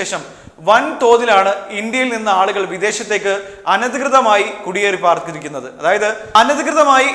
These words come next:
എന്ന് എടുത്തു പറയാനുള്ള കാര്യം ലീഗലായി തന്നെ ലക്ഷക്കണക്കിന് ആളുകളാണ് ഓരോ വർഷവും ഇന്ത്യയിൽ നിന്ന് തന്നെ പോകുന്നത്. അവരിൽ പലരും ഇന്ത്യൻ പൗരത്വം വരെ ഉപേക്ഷിച്ചുകൊണ്ടിരിക്കുകയാണ്. മോദി സർക്കാർ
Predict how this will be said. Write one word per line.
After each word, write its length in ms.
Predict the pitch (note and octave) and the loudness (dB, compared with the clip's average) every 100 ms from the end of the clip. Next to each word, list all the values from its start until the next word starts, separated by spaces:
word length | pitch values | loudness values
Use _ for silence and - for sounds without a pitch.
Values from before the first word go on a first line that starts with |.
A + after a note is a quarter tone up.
| A#3+ | -2
എന്ന് 120 | A#3+ A3+ | 0 -2
എടുത്തു 180 | A3+ C4 | 0 0
പറയാനുള്ള 320 | A#3+ A3+ A3 G3+ | 2 2 2 4
കാര്യം 240 | F3 E3+ - - F3+ | 4 2 -6 -14 -6
ലീഗലായി 440 | G#3 B3+ C#4 C#4+ C#4+ B3+ | -4 0 4 4 4 0
തന്നെ 180 | A#3 A#3+ G3+ G#3+ | -2 -4 -2 -2
ലക്ഷക്കണക്കിന് 600 | A3 D4 C4+ C4+ A#3+ G3+ | -2 -2 0 0 0 2
ആളുകളാണ് 440 | G3+ G#3+ F#3 E3+ G3+ - - - G3 | 2 2 2 2 -2 -6 -14 -2 4
ഓരോ 180 | A#3+ B3+ | 6 6
വർഷവും 340 | A3+ - A3 G3+ | 4 2 -4 -4
ഇന്ത്യയിൽ 240 | G#3+ A#3 A3+ | -4 -4 -4
നിന്ന് 160 | G3+ F#3+ | -4 -2
തന്നെ 160 | F3+ F3+ D#3 | -2 -2 -4
പോകുന്നത്. 340 | D3 D3 B2 - - | -6 -8 -10 -10 -2
അവരിൽ 240 | F3 A3 A#3+ G#3 | 0 0 2 2
പലരും 320 | G#3 G3+ D3 - - G3 | 2 0 -6 -14 -16 -8
ഇന്ത്യൻ 200 | A3+ B3+ A3+ | -4 0 2
പൗരത്വം 400 | G#3+ B3+ C4+ B3+ | 4 2 2 2
വരെ 140 | A3+ A3+ G#3+ | 2 0 0
ഉപേക്ഷിച്ചുകൊണ്ടിരിക്കുകയാണ്. 960 | F#3+ A3+ G#3+ A#3 G#3+ F3+ E3+ D#3+ B2+ - - - _ _ - G3+ | 0 0 -2 -6 -6 -6 -6 -6 -8 -12 -18 -20 _ _ -6 0
മോദി 240 | C4+ D4+ D4+ | 2 2 0
സർക്കാർ 260 | A#3 C4 | 2 2